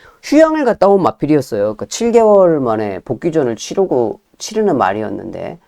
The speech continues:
이거를 이제 놓고 때리기가 쉽지 않잖아요. 휴양마니까. 그 전에도 뭐 일 년 만에 뛰었던 마필이고. 자, 그래서 말이 워낙 좋으니까 이제 제가 메인 승부에 놓고 때렸는데 손경민 기수가 어떻게 탔어요? 뭐 일 번 달고 제일 뒤에서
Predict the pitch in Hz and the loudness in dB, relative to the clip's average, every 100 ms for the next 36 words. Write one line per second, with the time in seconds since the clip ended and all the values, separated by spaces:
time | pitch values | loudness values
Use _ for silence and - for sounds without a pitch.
0 | _ - 165 208 165 170 151 214 220 208 | _ -2 2 4 2 0 -2 -2 0 0
1 | 151 135 - - 135 110 113 98 - - | 0 -4 -4 -2 -2 -2 -6 -6 -10 -2
2 | 202 214 170 104 90 - _ _ _ _ | 0 0 -2 -6 -12 -18 _ _ _ _
3 | _ _ _ _ _ _ - - 151 139 | _ _ _ _ _ _ -4 0 0 2
4 | 160 151 196 247 - _ _ _ 113 127 | 2 2 4 2 0 _ _ _ -4 2
5 | 202 208 156 135 180 180 139 98 - - | 4 2 -2 -4 -6 -6 -4 -4 -6 -16
6 | 90 92 123 151 156 160 160 95 - _ | -18 -14 -6 2 4 6 2 0 -8 _
7 | - 175 208 127 196 202 - 160 165 147 | -4 0 2 4 2 2 0 0 2 2
8 | 131 117 127 117 120 156 165 135 117 120 | 0 0 2 2 2 2 0 0 0 0
9 | 196 170 135 107 101 - - 240 302 277 | 0 2 0 -2 -2 -2 2 2 4 4
10 | 247 175 - 139 95 101 - - 104 - | 2 0 -4 -4 -6 -4 -2 -2 -4 -6
11 | 123 - _ _ _ _ _ _ _ _ | -8 -8 _ _ _ _ _ _ _ _
12 | 180 196 _ _ _ - 190 240 320 269 | 2 2 _ _ _ 2 4 4 4 2
13 | 226 214 180 - - 208 277 208 151 139 | 0 0 -2 -2 0 2 2 0 -2 0
14 | 151 139 | 2 2